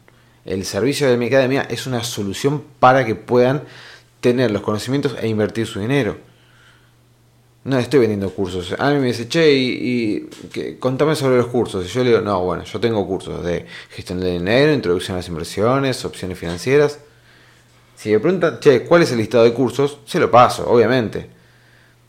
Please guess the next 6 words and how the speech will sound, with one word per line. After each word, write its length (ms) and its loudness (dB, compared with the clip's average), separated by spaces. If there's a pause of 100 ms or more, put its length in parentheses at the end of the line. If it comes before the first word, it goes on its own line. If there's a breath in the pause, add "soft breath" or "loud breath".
(160)
Ahora 240 4
sí, 380 -6
"Che, 260 2
¿y 100 -4
por 240 -4
qué, 760 0